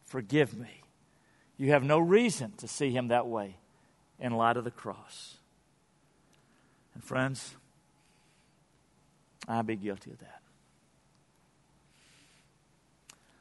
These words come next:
Um, we've sang, we sang earlier some songs. We sang that God is good.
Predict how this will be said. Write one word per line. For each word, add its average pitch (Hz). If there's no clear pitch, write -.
Um, 127
we've 143
sang, 147
we 165
sang 131
earlier 127
some 113
songs. 110
We 120
sang 147
that 107
God 127
is -
good. -